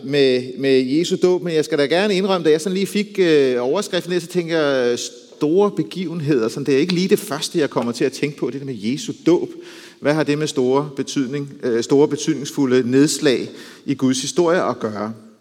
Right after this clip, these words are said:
Øhm, men jo mere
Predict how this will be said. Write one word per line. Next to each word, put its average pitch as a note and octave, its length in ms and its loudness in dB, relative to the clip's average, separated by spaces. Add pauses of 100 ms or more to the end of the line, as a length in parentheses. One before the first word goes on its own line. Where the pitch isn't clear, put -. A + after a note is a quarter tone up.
(640)
Øhm, A2 680 2 (600)
men F3+ 300 4 (1120)
jo D#3 80 4
mere F#3+ 440 4